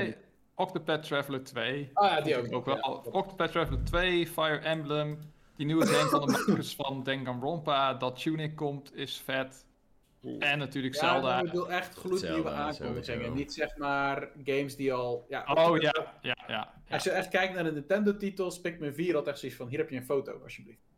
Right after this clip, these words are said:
Speaker 2: Ja.
Speaker 1: Ja, je hebt ook Pikmin Bloom, als je dat bent vergeten.
Speaker 3: <laughs> Hoe lang is de game al uit, Pikmin Bloom? Echt al een jaar,
Speaker 1: Ja,
Speaker 3: toch?
Speaker 1: denk
Speaker 3: Twee?
Speaker 1: ik, ja.
Speaker 4: Ja, of
Speaker 1: Ja.
Speaker 4: zo, ja.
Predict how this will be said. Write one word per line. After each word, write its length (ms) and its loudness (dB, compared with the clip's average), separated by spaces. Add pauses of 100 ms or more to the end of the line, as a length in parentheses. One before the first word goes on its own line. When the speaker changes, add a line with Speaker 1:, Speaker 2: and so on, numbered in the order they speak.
(460)
Speaker 2:
Ja. 340 2
Speaker 1:
Ja, 140 6
je 60 8
hebt 180 6
ook 320 4
Pikmin 300 0
Bloom, 200 0
als 80 -6
je 60 -14
dat 120 -12
bent 200 -10
vergeten. 420 -4 (800)
Speaker 3:
<laughs> 800 -12
Hoe 100 -2
lang 160 4
is 100 2
de 120 0
game 220 4
al 140 4
uit, 200 0
Pikmin 400 -4
Bloom? 300 -4
Echt 220 -6
al 280 4
een 60 4
jaar, 240 4
Speaker 1:
Ja, 40 -4 (180)
Speaker 3:
toch? 0 - (100)
Speaker 1:
denk 20 -10 (100)
Speaker 3:
Twee? 200 2
Speaker 1:
ik, 80 -14
ja. 380 -4
Speaker 4:
Ja, 380 -6
of 60 -12
Speaker 1:
Ja. 100 -6
Speaker 4:
zo, 40 -12
ja. 320 -14